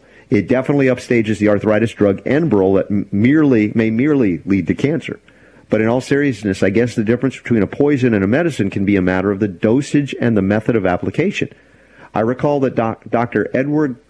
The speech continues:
Tobenik has been using spinal injections of Enbrel to successfully treat paralysis from stroke.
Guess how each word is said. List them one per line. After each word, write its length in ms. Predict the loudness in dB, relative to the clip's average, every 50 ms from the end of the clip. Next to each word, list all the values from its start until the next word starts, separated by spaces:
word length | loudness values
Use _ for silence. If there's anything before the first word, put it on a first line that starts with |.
| _ -12
Tobenik 540 | -4 -2 0 0 2 0 0 0 -2 -2 -2
has 200 | 0 0 0 0
been 180 | 0 0 0
using 300 | 2 0 0 0 0 -2
spinal 380 | -2 -6 -6 -4 -4 -2 0 -2
injections 460 | 0 0 0 -2 -2 -4 -6 -2 -2
of 100 | -2 -2 -2 -2
Enbrel 540 | -2 -2 0 0 2 2 2 2 0 -2 -4 -12 -20 -20 _ _ -20 -18
to 100 | -16 -12
successfully 580 | -10 -10 -8 -4 -2 -2 -2 -2 -2 -2 -2 -2
treat 240 | 0 -2 -4 -2 -2
paralysis 580 | 0 2 2 2 2 2 0 -2 -2 -2 -4
from 180 | -4 -4 -6 -6
stroke. 560 | -6 -6 0 2 2 4 4 2 0 -2